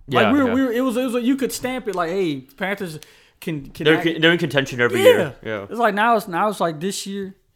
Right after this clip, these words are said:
Speaker 1: It, it, this is, like, the first time in, in the, I think in the franchise history where it's like,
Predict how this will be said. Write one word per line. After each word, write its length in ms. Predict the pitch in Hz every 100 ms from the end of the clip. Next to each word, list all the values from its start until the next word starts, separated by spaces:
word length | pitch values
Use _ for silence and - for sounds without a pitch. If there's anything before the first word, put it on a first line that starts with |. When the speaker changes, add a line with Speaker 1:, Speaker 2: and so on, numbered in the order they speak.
| _ _ _ _ _
Speaker 1:
It, 460 | 139 160 147 165
it, 120 | 156 151
this 180 | 175
is, 80 | 180
like, 200 | 175 165
the 80 | 170
first 320 | - 175 175
time 340 | - 165 165 156
in, 160 | 151
in 160 | 139 147
the, 220 | 139 131
I 200 | - 139
think 260 | 151 165 143
in 80 | 139
the 80 | 127
franchise 720 | 151 151 147 139 127 123 -
history 360 | 151 156 139
where 180 | 127 123
it's 160 | 123 -
like, 240 | 123 117